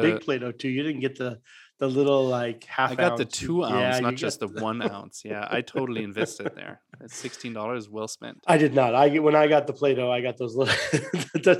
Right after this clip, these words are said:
Speaker 1: tiniest
Speaker 2: Yeah.
Speaker 1: ones humanly possible. I think
Speaker 2: Um,
Speaker 1: Costco had
Speaker 2: it
Speaker 1: 'em.
Speaker 2: prob-, it probably would have been enough to do the tiny ones. I haven't, I've never used Play-Doh in my classroom, so I was kind of like, "Mm, I don't know if the little ones is enough." Um, two ounces is enough.
Speaker 1: Oh,
Speaker 2: Like
Speaker 1: yeah,
Speaker 2: the
Speaker 1: for sure.
Speaker 2: Yeah.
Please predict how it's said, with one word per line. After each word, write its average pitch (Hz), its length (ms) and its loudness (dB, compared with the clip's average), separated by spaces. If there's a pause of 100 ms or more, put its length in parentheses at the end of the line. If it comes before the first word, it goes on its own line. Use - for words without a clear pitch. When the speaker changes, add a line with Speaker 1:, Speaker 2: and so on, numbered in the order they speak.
Speaker 1:
tiniest 135 420 6
Speaker 2:
Yeah. 156 60 4
Speaker 1:
ones 156 200 2
humanly 147 340 -2
possible. 139 600 -2 (380)
I - 40 -2
think 240 200 0
Speaker 2:
Um, 151 220 6
Speaker 1:
Costco 127 140 0
had 117 140 0
Speaker 2:
it - 20 -4
Speaker 1:
'em. 120 60 -4
Speaker 2:
prob-, 208 340 -2 (640)
it 165 140 -6
probably 220 420 -2
would 139 220 0
have 139 100 -4
been 123 120 -2
enough 107 280 -6
to 113 80 -8
do 107 60 -8
the 107 120 -8
tiny 107 300 -10
ones. 107 320 -10
I 139 80 -4
haven't, 165 300 -6
I've 135 160 -2
never 143 180 -4
used 120 320 -6
Play-Doh 131 240 -4
in 131 100 -6
my 127 120 -8
classroom, 131 520 -12
so 117 160 -12
I 104 100 -8
was 110 200 -10
kind 110 180 -12
of 107 120 -18
like, 107 200 -12
"Mm, 226 520 -12
I 202 100 -18
don't 202 160 -18
know 202 280 -14
if 190 100 -16
the 185 80 -20
little 190 200 -14
ones 185 220 -20
is 185 120 -18
enough." 185 300 -16 (240)
Um, 143 360 -8
two 156 160 -8
ounces 135 280 -10
is 113 140 -12
enough. 107 240 -20 (160)
Speaker 1:
Oh, 160 100 4
Speaker 2:
Like 135 120 6
Speaker 1:
yeah, 110 140 -4
Speaker 2:
the 110 200 -10 (120)
Speaker 1:
for 135 140 -8
sure. - 320 -14
Speaker 2:
Yeah. - 120 -16